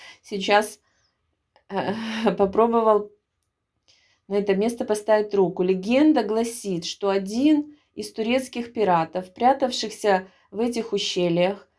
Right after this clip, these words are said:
узнав о происхождении этого места, связанного с распятием Христа, не поверил этому. Однако в тот же день, прислонившись к одной из стен, чтобы спуститься в бухту, его рука погрузилась в твёрдую скалу, которая чудесным образом стала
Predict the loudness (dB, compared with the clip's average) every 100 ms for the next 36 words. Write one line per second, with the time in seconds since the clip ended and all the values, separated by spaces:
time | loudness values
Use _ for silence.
0 | _ -8 0 2 2 0 0 -2 -2 -4
1 | -2 -2 0 0 -2 -2 -2 -2 -4 -4
2 | -6 -2 2 2 2 -2 -2 -2 -6 -6
3 | 0 0 0 -6 -8 -8 -8 -6 -8 -8
4 | _ _ _ _ -6 0 0 0 2 4
5 | 4 2 0 -6 -6 -8 -10 -6 -2 0
6 | 0 -2 -6 -4 -4 -4 0 2 2 -2
7 | -2 0 0 -2 -2 -6 -4 -4 0 0
8 | 0 -4 -4 -4 -4 -4 -4 -6 -6 -8
9 | -6 -6 -2 -2 -2 2 2 0 -6 -8
10 | -8 _ _ _ _ _ -4 2 4 4
11 | 2 2 2 0 0 -2 0 0 -2 -4
12 | -2 -2 0 -2 -2 -2 -2 2 2 2
13 | -2 0 0 2 2 -2 0 0 0 -4
14 | 0 0 0 -2 -2 -4 -2 0 2 2